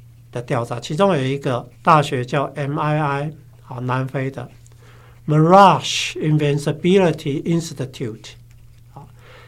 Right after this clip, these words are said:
这个南非的大学的绝大部分学生呢，是被强奸的、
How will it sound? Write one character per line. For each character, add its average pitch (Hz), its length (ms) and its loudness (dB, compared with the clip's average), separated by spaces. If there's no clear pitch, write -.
这 247 240 8
个 214 120 6
南 156 220 4
非 180 140 4
的 156 120 0
大 151 240 2
学 131 280 -6
的 123 140 -6
绝 139 160 -4
大 175 140 2
部 160 120 -2
分 151 200 -2
学 123 200 -4
生 131 300 -4
呢， 120 180 -6
是 135 480 -4
被 131 280 -4
强 127 280 -6
奸 135 320 -4
的、 123 240 -12